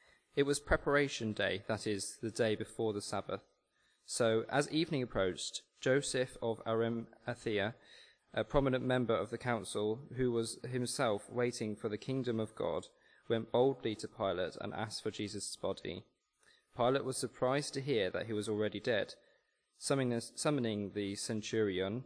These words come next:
he asked him if Jesus had already died. When he learned from the centurion that it was so, he gave the body to Joseph.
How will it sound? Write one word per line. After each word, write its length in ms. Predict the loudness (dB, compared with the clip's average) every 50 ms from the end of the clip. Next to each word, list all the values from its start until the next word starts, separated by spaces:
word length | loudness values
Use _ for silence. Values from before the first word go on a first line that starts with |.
| -8
he 240 | -6 -4 -2 -2 0 0
asked 340 | 0 -2 -2 -2 -6 -6
him 160 | -6 -4 -4 -6
if 100 | -8 -6
Jesus 380 | -8 -8 -6 -6 -6 -6 -6
had 160 | -6 -6 -4
already 400 | -4 -4 -2 0 -2 -2 -4 -6
died. 420 | -6 -4 -4 -4 -4 -4 -6 -8 -10 -14 _ _ _ _ _ _ _ _ _ _ _ _ _ _ _ _ _ _ _ _ _ _ _
When 240 | 2 2 4 4 2
he 160 | 0 0 2
learned 460 | 4 6 6 6 4 2 0 -2 -4
from 220 | -4 -4 -2 -2
the 60 | -4 -4
centurion 600 | -4 -6 -6 -4 -2 0 2 2 4 2 2 0
that 180 | -2 -4 -4
it 80 | -6 -4
was 240 | -2 -2 -2 0 2
so, 300 | 2 4 4 2 0 -2 -4 -12 _ _
he 120 | _ -6 0
gave 300 | 2 4 4 4 2 0
the 80 | -2
body 220 | 0 0 0 0 -2
to 120 | -6 -6
Joseph. 540 | 0 2 2 2 2 0 -2 -2 -2 -2